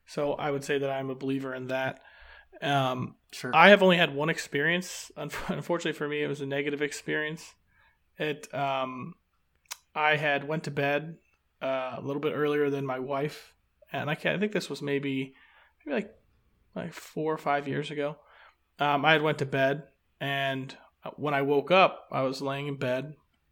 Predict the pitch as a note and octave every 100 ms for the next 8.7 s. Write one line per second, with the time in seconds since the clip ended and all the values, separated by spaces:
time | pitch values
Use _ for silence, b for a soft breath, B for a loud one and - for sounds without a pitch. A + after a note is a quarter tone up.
0 | _ _ _ _ _ - _ - _ D3
1 | C#3 C3 B2+ - b b b b b -
2 | D3 C#3+ C3+ C3 C3 C3+ C#3+ C#3+ C#3 C#3+
3 | B2 B2 - C#3+ C#3+ C3+ C3+ C3 - F#3+
4 | C#3+ - - _ - D3 - - C#3 C#3
5 | C#3 C3+ - _ _ _ _ - C3+ C3
6 | B2+ - - - C#3 C#3 C3+ C#3 C#3 C3
7 | C#3 C3+ C3+ C#3+ D#3 A#2+ B2 - D3 C3
8 | C3 - C3+ B2+ B2+ -